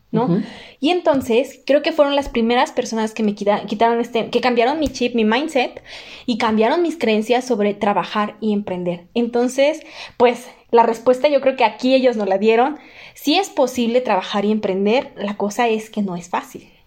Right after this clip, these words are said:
Speaker 2: No, porque hay que dedicarle mucho tiempo,
Speaker 1: Ujú.
Speaker 2: porque no siempre es fácil, porque la gente cree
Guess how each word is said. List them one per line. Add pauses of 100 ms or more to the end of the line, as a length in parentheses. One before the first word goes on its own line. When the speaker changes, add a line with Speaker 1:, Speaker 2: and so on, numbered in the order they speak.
(800)
Speaker 2:
No,
porque
hay
que
dedicarle
mucho
tiempo,
Speaker 1:
Ujú.
Speaker 2:
porque
no
siempre
es
fácil,
porque
la
gente
cree